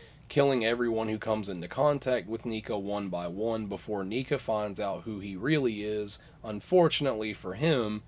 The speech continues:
Chucky doesn't get his hands on her as planned. Instead, this movie ends with Nika being transferred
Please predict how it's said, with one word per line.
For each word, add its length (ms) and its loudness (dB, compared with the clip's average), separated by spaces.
Chucky 360 0
doesn't 360 0
get 140 -2
his 200 -8
hands 380 0
on 240 0
her 220 -2
as 140 -6
planned. 560 -4
Instead, 540 6
this 200 2
movie 400 2
ends 300 0
with 160 -4
Nika 340 0
being 300 -2
transferred 880 -2